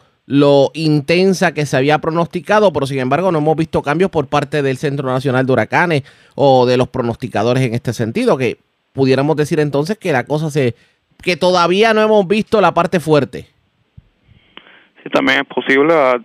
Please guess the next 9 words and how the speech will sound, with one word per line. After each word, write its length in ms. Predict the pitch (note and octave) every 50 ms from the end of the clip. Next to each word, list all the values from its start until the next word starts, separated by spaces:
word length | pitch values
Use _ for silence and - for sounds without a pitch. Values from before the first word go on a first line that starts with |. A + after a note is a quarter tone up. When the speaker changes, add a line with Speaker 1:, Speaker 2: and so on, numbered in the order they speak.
| _ -
Speaker 2:
la 140 | C3 C#3 C3
temporada 360 | C#3 C3 A#2+ B2+ B2 B2 B2
de 40 | B2+
huracanes 280 | C3+ B2+ C3 C3 C3+ -
continúa 520 | - C3 C3 B2+ - C3 B2 B2 A#2+ A#2+ B2+
durante 380 | C#3 D3+ C#3+ C3 B2+ - -
el, 380 | B2+ B2 B2 B2 A#2+ A2 G#2+ - _ _ _ _ _ _ _
el 60 | B2+
mes 140 | B2+ B2+ B2